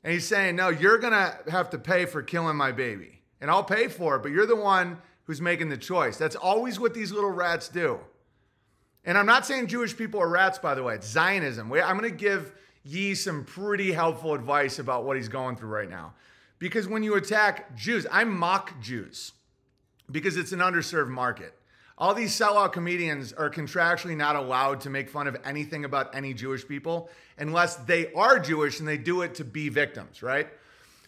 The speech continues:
So that's why I make fun of quote-unquote Jews. I think it's super funny.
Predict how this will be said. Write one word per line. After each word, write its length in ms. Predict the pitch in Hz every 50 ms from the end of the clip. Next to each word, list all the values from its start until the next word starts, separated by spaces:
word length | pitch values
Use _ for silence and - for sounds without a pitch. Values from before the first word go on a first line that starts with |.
| _ _
So 340 | - - - 214 214 202 185
that's 320 | 151 196 214 247 240 220
why 180 | 220 220 208 196
I 40 |
make 200 | 190 185 175 -
fun 180 | - 180 175 165
of 80 | 151 -
quote-unquote 480 | 156 156 147 139 117 147 135 120 117
Jews. 220 | 127 147 147 120 120
I 80 | 117
think 140 | 117 143 131
it's 140 | 127 - -
super 300 | - - 165 - 123 113
funny. 400 | - 131 117 104 85 - -